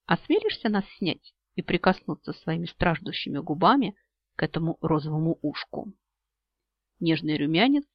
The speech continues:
оттенял высокие скулы и делал овал лица безупречным. "Хорошо, что обошлась румянами,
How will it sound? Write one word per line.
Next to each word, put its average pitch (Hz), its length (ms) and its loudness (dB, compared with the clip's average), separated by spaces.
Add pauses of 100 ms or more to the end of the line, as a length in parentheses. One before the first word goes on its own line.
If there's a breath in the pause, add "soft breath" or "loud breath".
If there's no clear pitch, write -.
(340)
оттенял 254 580 2
высокие 262 480 -2
скулы 175 500 -2 (280)
и 156 120 -4
делал 151 440 2
овал 151 260 -2
лица 147 560 -2
безупречным. - 920 -8 (1000)
"Хорошо, 165 400 2
что - 180 2
обошлась 175 460 2
румянами, 156 580 2